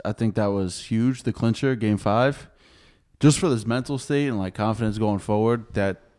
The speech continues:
I mean, going seven and getting the win, his first postseason win, shit, and however long he's been in the big leagues, he's one of the most,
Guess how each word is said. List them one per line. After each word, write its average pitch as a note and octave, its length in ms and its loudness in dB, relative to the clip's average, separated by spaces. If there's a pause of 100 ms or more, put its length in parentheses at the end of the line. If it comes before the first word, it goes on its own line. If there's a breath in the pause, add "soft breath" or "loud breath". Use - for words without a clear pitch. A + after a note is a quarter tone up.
(220)
I G2+ 100 -2
mean, F#2+ 220 0
going G#2+ 240 2
seven G2 560 -2 (680 soft breath)
and G#2+ 80 -4
getting A2 220 2
the G2+ 80 4
win, G#2 240 4
his G2 100 -2
first A2+ 240 0
postseason G#2 460 -2
win, G#2 340 -2 (240)
shit, F#2+ 400 -6
and F2+ 320 -6 (680 loud breath)
however G2+ 520 -2
long G#2 160 -2
he's G2+ 100 -4
been G#2 120 -2
in F#2+ 60 -2
the F#2 60 -2
big G#2 220 -2
leagues, G2+ 180 -4
he's A#2 100 -6
one A2+ 120 0
of A2 60 2
the G#2+ 60 2
most, G#2 220 -4